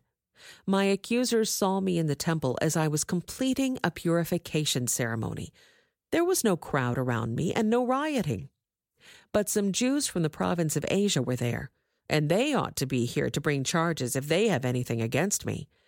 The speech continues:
Ask these men here what crime the Jewish high council found me guilty of, except for the one time I shouted out, "I am on trial before you today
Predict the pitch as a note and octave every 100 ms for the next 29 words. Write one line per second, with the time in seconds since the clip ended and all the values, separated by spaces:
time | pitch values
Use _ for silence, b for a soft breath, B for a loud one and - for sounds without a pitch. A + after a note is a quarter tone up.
0 | _ _ _ _ - B3 E4 - C4 B3+
1 | A#3+ G#3 G3+ F#3+ F#3 E3 D3+ C#3+ F#3 A3
2 | - - A3 F3+ C#3 C#3 C#3+ G3+ A3 A3+
3 | - F#3 F#3+ - E3+ E3 C#3+ C3+ D#3 D3+
4 | D3 C#3+ C#3 C3 C3 B2 A#2 - B B
5 | B - F#3 - G#3+ - - F3 D3 D3
6 | G#3 G#3 F3 F#3+ F#3 C#3+ C3+ - F3+ E3+
7 | E3 D3 D#3+ C3+ - B B - G3 A#3
8 | A#3 F#3+ F#3 F3 G3 F#3 F3 D3+ - E3+
9 | E3+ D#3+ C#3 D3+ E3+ F3+